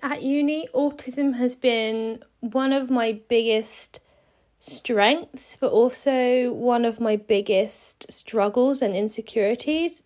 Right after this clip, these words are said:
because, um, it has been hard to be,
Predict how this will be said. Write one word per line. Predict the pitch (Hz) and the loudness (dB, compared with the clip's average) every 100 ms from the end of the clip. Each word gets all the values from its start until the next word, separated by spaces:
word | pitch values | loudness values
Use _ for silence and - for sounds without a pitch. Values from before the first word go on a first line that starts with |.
| - | -8
because, | 226 - 214 196 214 214 - - - - - - _ _ 214 | -6 0 0 0 -2 -6 -10 -14 -20 -20 -20 -20 _ _ -4
um, | 202 202 202 202 202 196 - _ _ _ _ _ _ _ _ _ - | 0 0 0 -2 -6 -8 -14 _ _ _ _ _ _ _ _ _ -2
it | 262 | -2
has | 262 359 359 | 2 2 2
been | - 330 | -2 -4
hard | 277 339 330 240 185 190 - - | 0 2 2 0 -4 -8 -16 -6
to | 254 233 226 220 - - - | -2 0 0 -4 -8 -12 -6
be, | 240 220 214 214 214 | -2 -2 -2 -4 -6